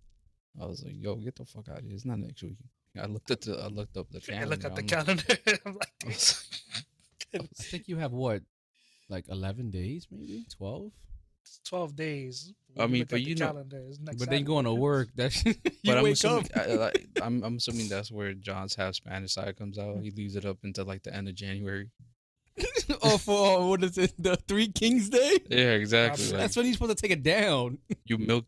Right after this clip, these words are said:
Speaker 1: you milk it as much as you can.
Speaker 3: He's like,
Speaker 2: Keep
Speaker 3: "As
Speaker 2: it
Speaker 3: long as the
Speaker 2: alive.
Speaker 3: gifts are there, we, we, we don't need to wrap it. Just do it." <laughs>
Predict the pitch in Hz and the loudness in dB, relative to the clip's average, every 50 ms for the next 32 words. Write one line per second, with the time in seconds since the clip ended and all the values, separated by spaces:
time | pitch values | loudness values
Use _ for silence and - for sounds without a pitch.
0 | _ - 101 104 110 117 120 123 - - 104 98 - - - 104 104 107 113 113 | _ -8 -6 -4 0 0 0 0 -2 -2 -4 -6 -6 -6 -8 -8 -4 -2 -2 -2
1 | 110 110 104 101 104 - - 107 101 101 - - _ _ _ _ _ _ _ _ | -2 -2 -4 -6 -6 -6 -2 -2 -2 -2 -4 -8 _ _ _ _ _ _ _ _
2 | _ _ _ _ _ - 151 139 127 110 110 117 - 117 120 147 180 226 220 170 | _ _ _ _ _ -10 -6 -4 -4 -4 -4 -6 -6 -2 2 4 4 6 4 4
3 | 127 139 180 180 - 135 127 110 113 110 110 104 98 98 101 - _ _ - 131 | 4 4 2 2 2 0 0 0 2 2 2 2 0 -2 -6 -12 _ _ -6 -4
4 | 151 - - _ - 226 190 165 175 208 214 208 190 160 120 120 117 135 151 139 | -4 -4 -6 _ -6 -4 -4 0 2 4 4 6 4 4 4 2 4 4 4 2
5 | 107 98 92 98 123 131 127 143 165 143 120 - - 175 | 2 -2 -4 -2 -4 -4 0 0 0 0 0 0 -2 -6